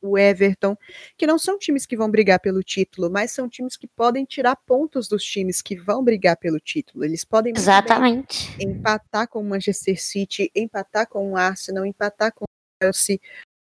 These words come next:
Speaker 1: Num dia, não sei, alguma coisa acontece, o futebol tem dessas coisas. Num dia muito louco, você perde um jogo, você empata um jogo pro adversário mais fraco. Então, é muito, é muito equilibrado o campeonato inglês.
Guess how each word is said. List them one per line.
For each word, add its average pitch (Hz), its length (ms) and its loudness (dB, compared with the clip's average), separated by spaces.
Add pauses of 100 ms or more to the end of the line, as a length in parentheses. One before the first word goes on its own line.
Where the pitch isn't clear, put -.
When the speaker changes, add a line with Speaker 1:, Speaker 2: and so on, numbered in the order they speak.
Speaker 1:
Num 269 220 2
dia, 220 580 6 (120)
não 185 160 -6
sei, 202 480 -2
alguma 180 340 -10
coisa 196 280 -2
acontece, 196 680 -2
o 196 60 -6
futebol 185 480 -4
tem 233 180 -6
dessas 247 360 -10
coisas. 214 420 -2
Num 208 140 -6
dia 214 200 0
muito 220 240 -4
louco, 226 320 2
você 302 380 -4 (140)
perde 226 280 4
um - 80 0
jogo, - 240 0
você 180 260 -12
empata 185 360 -2
um 190 60 -2
jogo 170 240 -2
pro 185 100 -4
adversário 202 560 4
mais 226 240 4
fraco. 202 380 4
Então, 196 340 0 (560)
é 208 100 2
muito, 262 880 2 (140)
é 196 80 0
muito 233 180 0
equilibrado 190 640 0
o - 20 -8
campeonato 175 480 -2
inglês. - 480 -6